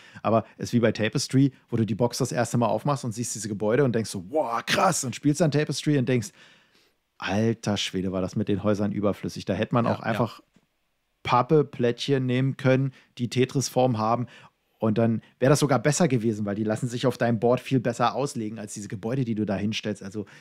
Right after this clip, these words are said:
Speaker 2: Ja, was auch so
Speaker 1: sinnfrei
Speaker 2: teuer ist, ne?
Speaker 1: überproduziert.
Speaker 2: Also das ist ja, macht's
Speaker 1: Ja.
Speaker 2: unnöt-, also wirklich unnöt-, Tapestry finde ich unnötig teuer für das, was das Spiel an sich ist. Also es, ja.
Speaker 1: Ja. Obwohl es, also ich find's gut, es ist ein schönes
Speaker 2: Ja, ja.
Speaker 1: Spiel, aber, aber das ist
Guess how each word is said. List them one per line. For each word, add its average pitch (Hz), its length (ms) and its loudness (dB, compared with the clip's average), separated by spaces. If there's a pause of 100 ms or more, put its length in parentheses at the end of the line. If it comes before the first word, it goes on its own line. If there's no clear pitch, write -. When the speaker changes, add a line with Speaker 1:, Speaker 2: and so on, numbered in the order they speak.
(140)
Speaker 2:
Ja, - 100 -14
was 95 100 -6
auch - 60 -4
so 165 320 6
Speaker 1:
sinnfrei 113 240 -4
Speaker 2:
teuer 127 160 6
ist, 123 80 2
ne? - 0 -
Speaker 1:
überproduziert. 107 840 0
Speaker 2:
Also 95 420 -6
das 104 140 -14
ist 107 80 -10
ja, 117 140 -4
macht's 110 160 -4
Speaker 1:
Ja. 107 140 2
Speaker 2:
unnöt-, 147 460 -4
also 101 140 -6
wirklich 110 240 -12
unnöt-, 147 440 -8
Tapestry 131 420 -8
finde 120 160 -12
ich - 120 -16
unnötig 135 400 -8
teuer 117 320 -2
für 98 120 -12
das, - 200 -8
was 104 140 -6
das 101 140 -12
Spiel 120 240 -8
an 98 160 -12
sich 110 180 -10
ist. - 320 -18
Also 98 140 -12
es, - 400 -14 (440)
ja. - 200 -14
Speaker 1:
Ja. 113 160 -2 (420)
Obwohl 160 200 6
es, 165 200 -2
also 151 160 -2
ich 170 120 -4
find's - 180 -2
gut, 285 160 0
es 170 80 -4
ist 185 120 -2
ein 185 80 0
schönes 196 220 4
Speaker 2:
Ja, 143 60 6
ja. 180 100 4
Speaker 1:
Spiel, - 120 -2
aber, 151 340 2 (880)
aber 107 260 -2 (160)
das 98 160 -8
ist - 300 -8